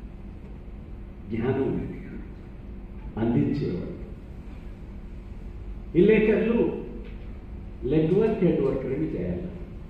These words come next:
తిరగాల, చూడాలా. ఎడిటర్కి సంఘటన జరిగితే తాను చూసినట్టే భావించాలి. విలేకరు అక్కడ, మన విలేకరు ఉన్నాడు కాబట్టి ఆ యాక్సిడెంట్ని చూశాడు కాబట్టి ఆయన కళ్ళు చూసినట్టే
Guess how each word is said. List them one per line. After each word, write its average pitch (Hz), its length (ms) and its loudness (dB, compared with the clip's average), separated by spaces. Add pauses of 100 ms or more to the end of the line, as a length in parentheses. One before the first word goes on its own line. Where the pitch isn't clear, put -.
(580)
తిరగాల, 175 420 6 (220)
చూడాలా. 180 420 6 (680)
ఎడిటర్కి 233 640 10 (1400)
సంఘటన 208 520 6 (160)
జరిగితే 185 400 4 (160)
తాను 185 220 8 (100)
చూసినట్టే 220 460 2 (120)
భావించాలి. - 540 -2 (460)
విలేకరు 196 520 10
అక్కడ, 175 160 2 (120)
మన 160 100 4 (100)
విలేకరు 185 460 6
ఉన్నాడు 175 320 8
కాబట్టి 147 340 0 (100)
ఆ 175 40 2 (100)
యాక్సిడెంట్ని 175 680 2
చూశాడు 180 460 4
కాబట్టి 147 320 -2 (100)
ఆయన 175 220 4 (100)
కళ్ళు 190 180 2 (100)
చూసినట్టే 156 460 2